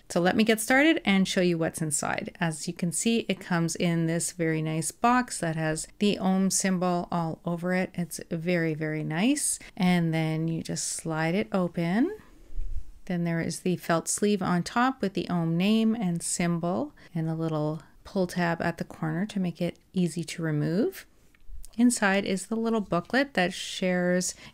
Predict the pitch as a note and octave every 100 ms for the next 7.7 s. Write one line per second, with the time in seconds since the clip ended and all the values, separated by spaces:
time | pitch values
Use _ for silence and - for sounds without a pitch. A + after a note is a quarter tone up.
0 | F#3 F#3 F3+ F3+ F3+ - F3 - - -
1 | - G3 - F#3+ F3 - A3+ A#3+ - -
2 | E3 E3 - F3 D#3+ D#3 - E3+ G#3+ -
3 | F3 E3 D#3+ D#3+ D#3+ D#3+ D#3+ D#3 D#3 -
4 | D#3 D#3 F3 - - E3 D#3 D#3 D#3 D#3
5 | D3+ D#3+ D#3 D3+ D3+ - D3+ D3+ E3 -
6 | - D3+ D3+ A#3 - - - - - -
7 | - G3+ E3+ E3 D#3+ D3+